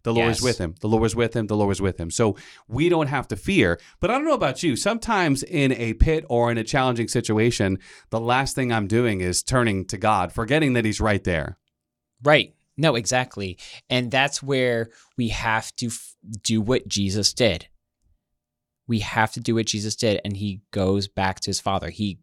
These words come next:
Speaker 2: he finds a space alone, and he goes right to,
Speaker 1: Yeah.
Speaker 2: right to Jesus. Um, you know, a lot of times we'll find ourselves, um, turning to everything but
Speaker 1: But,
Speaker 2: God.
Speaker 1: yes.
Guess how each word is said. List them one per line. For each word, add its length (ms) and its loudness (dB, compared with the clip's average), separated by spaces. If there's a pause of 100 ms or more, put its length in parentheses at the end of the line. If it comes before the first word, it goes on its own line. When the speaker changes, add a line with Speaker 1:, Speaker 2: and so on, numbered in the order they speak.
(120)
Speaker 2:
he 140 -10
finds 320 -4
a 80 -4 (320)
space 380 0
alone, 400 -2 (240)
and 80 -8
he 140 -4
goes 240 -2
right 220 -4
to, 260 -2 (180)
Speaker 1:
Yeah. 180 2
Speaker 2:
right 180 0
to 100 -6
Jesus. 640 -6 (500)
Um, 280 0
you 120 -2
know, 140 2
a 20 0
lot 220 2
of 60 -2
times 320 -4
we'll 100 0
find 340 -4
ourselves, 720 -2 (480)
um, 420 -4 (680)
turning 340 2
to 220 -2
everything 560 -4
but 140 0
Speaker 1:
But, 140 6 (100)
Speaker 2:
God. 260 -2
Speaker 1:
yes. 460 2